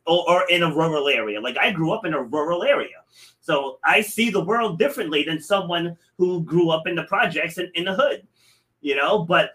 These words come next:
sharing different perspectives is a good thing. Mine doesn't get discarded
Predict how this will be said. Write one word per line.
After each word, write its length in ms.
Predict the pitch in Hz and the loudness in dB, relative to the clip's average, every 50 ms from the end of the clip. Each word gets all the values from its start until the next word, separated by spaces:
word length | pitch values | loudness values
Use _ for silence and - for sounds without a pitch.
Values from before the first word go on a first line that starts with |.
| _ _ _ | _ _ _
sharing 580 | - - - 208 208 220 220 220 214 190 165 | -10 -6 2 2 4 4 4 2 0 -2 -2
different 340 | 165 - 196 196 214 190 165 | 0 -2 0 0 -2 -2 -2
perspectives 760 | - 190 - - - - 220 - - - - 190 185 170 165 - | -4 -6 -6 -6 -8 -4 -4 -4 -4 -2 -2 -2 -2 -2 -4 -2
is 160 | 175 170 165 | -4 -2 -2
a 80 | 160 | -2
good 260 | - - 226 269 - - | 0 0 0 0 0 0
thing. 220 | - 135 120 113 - _ _ | -2 -2 -2 -2 -8 _ _
Mine 420 | - 131 151 165 202 285 302 277 190 | -12 -4 0 2 2 2 2 0 2
doesn't 380 | 165 202 - 165 202 190 165 | 2 2 2 2 0 0 2
get 240 | 165 196 202 - 165 | 2 2 2 2 2
discarded 840 | - 208 - - - - 147 147 - - 143 131 156 190 185 170 | 0 0 0 0 -2 2 4 4 4 4 4 2 0 -2 -4 -10